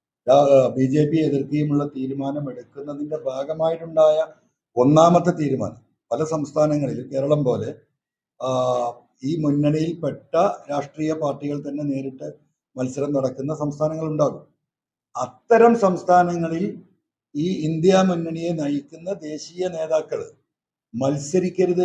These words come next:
എന്നൊരു തീരുമാനം ഉണ്ടായിരുന്നു. ആ തീരുമാനത്തിന്റെ അടിസ്ഥാനത്തിൽ ഒരിക്കലും രാഹുൽ ഗാന്ധിക്കോ പ്രിയങ്ക ഗാന്ധിക്കോ കോൺഗ്രസിന്റെ, ആ, എ ഐ സി സി പ്രസിഡന്റിനോ ഈ പറയുന്നത് പോലെ കേരളത്തിൽ വന്നാണ് മത്സരിക്കാൻ പാടില്ലാത്തതാണ്. അതിനെ ആദ്യം തന്നെ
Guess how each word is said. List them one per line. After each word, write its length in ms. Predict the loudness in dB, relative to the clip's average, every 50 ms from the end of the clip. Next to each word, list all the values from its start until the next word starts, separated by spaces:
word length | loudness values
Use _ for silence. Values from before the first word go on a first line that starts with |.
| 2 2
എന്നൊരു 280 | 0 0 -2 -4 -4 -4 -4
തീരുമാനം 360 | -4 -4 -4 -4 -4 -4 -4 -4
ഉണ്ടായിരുന്നു. 340 | -4 -4 -4 -4 -6 -10 -14 _ _ _ _ _ _ _ _ _ _ _ _ _ _ _ _ _ _ 0
ആ 120 | 2 4 4 4 4 2
തീരുമാനത്തിന്റെ 560 | 2 2 2 4 4 4 4 2 0 -2 -2 -2
അടിസ്ഥാനത്തിൽ 460 | -2 -4 -2 -2 -4 -2 -4 -4 -6 -6 -6 -6
ഒരിക്കലും 540 | -6 -6 -8 -8 -10 -10 -8 -6 -4 -4 0 0
രാഹുൽ 260 | 0 0 0 -4 -8 -8 -6
ഗാന്ധിക്കോ 440 | -6 -6 -6 -10 -16 -14 -10 -10 -10 -10 -10 -16 _ _ _ _ _ _ -6
പ്രിയങ്ക 340 | -4 0 0 0 4 6 6 6 6
ഗാന്ധിക്കോ 460 | 6 4 2 2 -2 -4 -4 -2 -2 -2 -2 -4 -10 _ _ _ _ _ _
കോൺഗ്രസിന്റെ, 600 | 0 0 2 0 -2 -2 -2 -2 -2 0 0 0 0 0 -2 -4 -6
ആ, 40 | -2 -2 0 0 0 -2 -4 -6 -8 -12 -20 _ _ _ _ -4
എ 40 | -2 -2
ഐ 40 | -2 -2
സി 80 | -4 -8 -8
സി 80 | -8 -10 -10
പ്രസിഡന്റിനോ 500 | -12 -12 -12 -10 -8 -8 -8 -6 -8 -8 -10 -12 _ _ _ _ _ _ _ _
ഈ 60 | -10 -4 -2
പറയുന്നത് 380 | 0 0 0 0 -2 -2 -4 -2 -4
പോലെ 140 | -4 -4 -4 -6
കേരളത്തിൽ 360 | -8 -8 -8 -8 -10 -10 -10 -10 -8
വന്നാണ് 240 | -8 -8 -8 -8 -10
മത്സരിക്കാൻ 380 | -10 -12 -12 -16 -14 -12 -12 -10 -6
പാടില്ലാത്തതാണ്. 640 | -4 -4 -2 2 2 4 4 4 2 -2 -4 -6 -8 -14 _ _ _ _ _ _ _ _ _ _ _ _ _ _ _ -8
അതിനെ 380 | -2 0 2 2 4 4 4 4 4 2 0 -4 -8 -16 -20 _ _ -20 -18 -4 0 2
ആദ്യം 200 | 2 4 2 2 0
തന്നെ 160 | 0 0 0